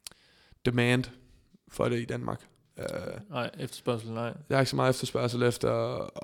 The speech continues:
Speaker 1: at kunne få en, en styrketræner og en konditionstræner,
Speaker 2: Nej.
Speaker 1: øh, til at træne dig op til, hvad end det nu er. Og der er ikke så mange, der er heller villige til at give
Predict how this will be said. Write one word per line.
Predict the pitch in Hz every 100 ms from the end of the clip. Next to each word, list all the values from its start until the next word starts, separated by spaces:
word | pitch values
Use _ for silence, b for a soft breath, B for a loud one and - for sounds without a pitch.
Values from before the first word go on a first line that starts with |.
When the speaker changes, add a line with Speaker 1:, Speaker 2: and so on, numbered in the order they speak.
| -
Speaker 1:
at | 117
kunne | - 113
få | 120 120 98
en, | 101 117 107 80 - -
en | 113 113 - -
styrketræner | - 131 131 127 120 117 - 117 117
og | 117
en | 117
konditionstræner, | 117 113 117 113 - 117 117 113 -
Speaker 2:
Nej. | 113 - - - 101
Speaker 1:
øh, |
til | - 123
at |
træne | - 120 127
dig | 120
op | 113 98 113 -
til, | - 113 113 -
hvad | - 107
end | 117
det | 117
nu | 113
er. | 113 117
Og | - 113 104 -
der | 113 113
er | 113
ikke | -
så | -
mange, | 120 120
der | 117
er |
heller | 120 120
villige | 120 127 123
til | 117
at | 120
give | 123